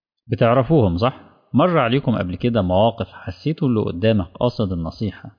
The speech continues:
ومرة تانية حسيت اللي قدامك قاصد الفضيحة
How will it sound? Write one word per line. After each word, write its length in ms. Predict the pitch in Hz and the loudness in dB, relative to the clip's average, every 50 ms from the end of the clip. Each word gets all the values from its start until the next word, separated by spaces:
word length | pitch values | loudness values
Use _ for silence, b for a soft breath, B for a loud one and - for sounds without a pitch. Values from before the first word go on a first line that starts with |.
| _ _ - | _ _ -10
ومرة 380 | 82 90 95 110 117 117 104 | -6 0 0 0 0 0 -2
تانية 400 | 92 - 107 104 104 98 78 71 - - | -2 -2 -2 -2 -2 -4 -6 -8 -12 -16
حسيت 460 | - - 80 - - - 123 120 - | -14 -14 -14 -10 -4 -4 -4 -2 -2
اللي 160 | 135 110 98 | -6 -4 -4
قدامك 460 | 92 85 78 82 101 98 98 87 78 | -6 -6 -6 -4 -2 -2 -2 -2 -6
قاصد 420 | - _ _ 120 120 120 - 120 104 | -10 _ _ -2 -2 -2 -2 -4 -4
الفضيحة 560 | 98 87 - - 90 95 98 90 - - - | -4 -6 -6 -8 -6 -6 -6 -8 -8 -14 -16